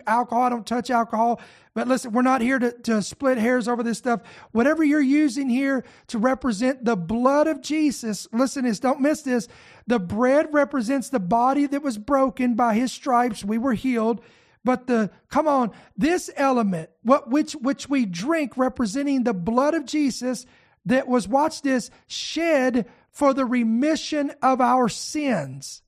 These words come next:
Now, I'm gonna jump over to Hebrews 'cause we've talked about the, the body a lot on this program. But let's talk about the blood real quick, and then we're gonna go back to the communion.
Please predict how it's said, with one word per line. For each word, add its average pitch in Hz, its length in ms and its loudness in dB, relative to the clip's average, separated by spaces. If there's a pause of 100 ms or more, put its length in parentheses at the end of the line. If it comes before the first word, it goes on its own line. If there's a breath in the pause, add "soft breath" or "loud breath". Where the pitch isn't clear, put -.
(160)
Now, 185 60 -8
I'm 220 80 -2
gonna 294 140 2
jump 302 260 0
over 302 160 4
to 277 100 0
Hebrews 247 480 2
'cause 208 140 -4
we've 240 160 2
talked 294 300 0
about 269 320 0
the, 226 100 0 (240)
the 226 100 2
body 214 520 2
a 175 60 -4
lot 214 360 2
on 175 160 2
this 160 160 -2
program. 185 540 -2
But 165 100 -4
let's 247 160 2
talk 294 200 -2
about 277 180 0
the 247 80 -2
blood 240 360 2
real 233 120 0
quick, 269 240 -4
and 226 100 -2
then 233 60 -2
we're 226 80 -2
gonna 220 60 -4
go 233 80 2
back 226 200 0
to 226 80 -8
the 190 80 -6
communion. 202 560 0